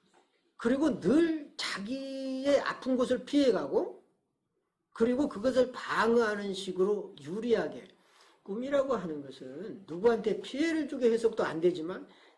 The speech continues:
누-, 누구한테 유리하게 하거나 자기한테 도움이 되는 해석으로 하면 안 됩니다. 절대. 꿈은 있는 그대로 봐야 됩니다.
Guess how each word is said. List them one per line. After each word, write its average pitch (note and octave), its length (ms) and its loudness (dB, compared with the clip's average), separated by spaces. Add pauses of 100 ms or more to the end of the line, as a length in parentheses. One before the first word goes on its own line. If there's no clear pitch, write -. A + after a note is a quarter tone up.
(160)
누-, D3 160 -12
누구한테 F#3+ 600 0
유리하게 B3+ 540 4
하거나 A#3 540 0 (280)
자기한테 B3+ 680 2
도움이 C4+ 420 2
되는 C4 240 2
해석으로 A3 380 0
하면 F3+ 260 -6
안 A#2 120 -12
됩니다. B2 300 -8
절대. - 420 -16 (540)
꿈은 C4+ 380 0
있는 A#3+ 360 0
그대로 C#3+ 320 0
봐야 A#2 220 -12
됩니다. G#2 280 -20